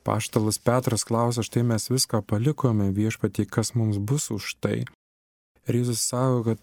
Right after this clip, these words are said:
aš jums atėjau duoti tokį džiaugsmą, kurio gyvenime niekas kitas nesuteiks. Nei namai, nei šeima, nei artimiausi žmonės,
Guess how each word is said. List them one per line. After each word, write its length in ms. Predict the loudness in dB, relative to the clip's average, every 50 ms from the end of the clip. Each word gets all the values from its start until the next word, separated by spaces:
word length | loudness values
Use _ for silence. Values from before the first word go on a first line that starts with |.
| -6 -2
aš 320 | 0 2 2 2 0 0 0
jums 180 | 0 0 0 0
atėjau 380 | -2 -2 -2 0 0 0 0 0
duoti 360 | 0 0 0 0 0 -2 -2
tokį 480 | -2 0 0 0 0 0 0 0 -2 -2 -2
džiaugsmą, 640 | 0 0 2 2 2 0 -2 -4 -6 -8 -8 -8 -8 -6
kurio 280 | -2 -2 0 2 0 0
gyvenime 720 | 0 0 0 0 2 2 2 2 2 2 2 2 0 0 -2 _ _ _ _ _ _ _ _ _ _ _ _ _ _ _ -4
niekas 640 | -2 0 2 2 2 2 0 0 0 0 0 0 0 -4
kitas 500 | -4 -4 -6 -4 -2 -2 -4 -2 -2 -2
nesuteiks. 1000 | 0 0 0 0 -2 -6 -8 -10 _ -4 -2 -2 0 -2 -4 -6 -8 -14 -20 -20 _ _ _ _ _ _ _ _ _ _ _
Nei 240 | 0 0 2 2 2
namai, 600 | 2 2 2 2 2 2 2 0 0 0 -2 -4 -8 _ _ _ _ _ _ _ _ -4
nei 300 | 0 0 2 2 2 0
šeima, 640 | -2 -2 -2 0 0 2 2 2 2 0 0 0 0
nei 220 | 0 0 2 2 2
artimiausi 760 | 0 0 0 0 0 2 2 2 2 2 2 0 -2 -4 -4
žmonės, 640 | -2 0 0 0 0 0 0 -2 -2 -4 -6 -10